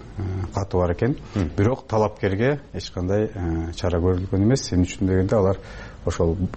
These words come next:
Speaker 1: иш козгоодон баш тартуу чечимин кабыл алган экен прокуратура. Э, биз ал тасманы да көрүп чыктык, yani YouTube каналында
Speaker 2: Мгм.
Speaker 1: Ыдырыс
Speaker 2: Ыдырыс Исаков жарыялаган.
Speaker 1: Ии, аны да көрүп чыктык. Анан, э,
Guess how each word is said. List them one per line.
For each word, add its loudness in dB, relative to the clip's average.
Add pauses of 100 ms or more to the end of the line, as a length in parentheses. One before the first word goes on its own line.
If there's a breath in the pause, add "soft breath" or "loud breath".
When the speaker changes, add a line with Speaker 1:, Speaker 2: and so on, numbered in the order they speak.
(140)
Speaker 1:
иш 4
козгоодон 4
баш 0
тартуу -2
чечимин -4
кабыл 4
алган 4
экен 0
прокуратура. -6 (680 loud breath)
Э, 2
биз 2 (180 loud breath)
ал 2 (160)
тасманы 0
да 2
көрүп 0
чыктык, 0 (140)
yani 2
YouTube -4
каналында 2
Speaker 2:
Мгм. 4
Speaker 1:
Ыдырыс 4
Speaker 2:
Ыдырыс 2
Исаков 0
жарыялаган. 2
Speaker 1:
Ии, 0
аны 0
да 0
көрүп 0
чыктык. -6
Анан, 0
э, -2